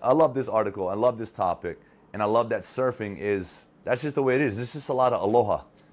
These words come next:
in the water. I've been out in the lineups, um, during just, hey, free surf. Not in a, not in a competitive setting, but free surf. And even then, it can be a little competitive, but I hear the conversations. There's a lot of aloha amongst each other.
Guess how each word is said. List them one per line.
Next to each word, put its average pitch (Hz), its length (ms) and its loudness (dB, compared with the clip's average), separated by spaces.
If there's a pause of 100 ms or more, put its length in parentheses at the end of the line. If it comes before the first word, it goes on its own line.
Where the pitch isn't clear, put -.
(360)
in 110 100 -2
the 107 80 4
water. 98 460 4
I've 120 200 4
been 160 140 4
out 160 180 6
in 151 60 -4
the 151 80 4
lineups, 135 600 0 (400)
um, 110 320 0
during 120 460 2
just, - 420 0
hey, 123 180 0
free 165 360 4
surf. 92 280 0 (260)
Not 135 240 2
in 185 80 2
a, 185 120 2
not 170 180 2
in 185 60 -2
a 190 60 -2
competitive 156 500 2
setting, 101 320 2 (240)
but 113 260 0 (140)
free 175 340 4
surf. 139 400 2 (220)
And 131 100 -6
even 165 300 0
then, 147 340 2 (560)
it 175 120 4
can 214 180 -2
be 220 80 4
a 214 80 10
little 208 180 8
competitive, 202 680 6 (120)
but 143 380 6 (380)
I 147 100 4
hear 170 200 4
the 151 60 -2
conversations. 143 840 -2 (160)
There's 104 120 -2
a 127 40 2
lot 143 180 6
of 135 60 4
aloha 131 420 6
amongst 123 340 0
each 120 160 -10
other. 120 380 2